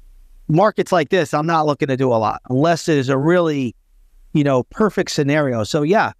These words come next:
you know, it, when you get a little bit more experience, you're gonna wanna, you know, practice it, practice being patient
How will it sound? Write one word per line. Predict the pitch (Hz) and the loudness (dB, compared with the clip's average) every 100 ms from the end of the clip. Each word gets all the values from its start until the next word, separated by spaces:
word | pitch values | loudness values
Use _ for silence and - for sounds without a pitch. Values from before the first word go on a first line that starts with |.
| _ - - | _ -20 -4
you | 170 | 0
know, | 170 160 | 2 2
it, | 160 185 180 170 | 0 -2 -4 0
when | 185 | 2
you | 208 | 2
get | - 233 240 | 0 0 0
a | - 196 | 0 0
little | 202 208 | 2 0
bit | 196 190 | 0 0
more | 196 175 | 0 0
experience, | - 180 185 190 165 | -2 -2 0 0 0
you're | 180 180 | 0 0
gonna | 180 | 0
wanna, | 165 175 165 - _ - | 0 0 -2 -6 _ 0
you | |
know, | 156 147 147 _ | 0 0 -6 _
practice | 170 170 - 156 160 | -2 0 -2 -4 -4
it, | 165 _ | -4 _
practice | 170 170 - 160 | 0 0 0 -2
being | - 160 139 | 0 0 0
patient | - 156 - 151 | 0 -2 0 -4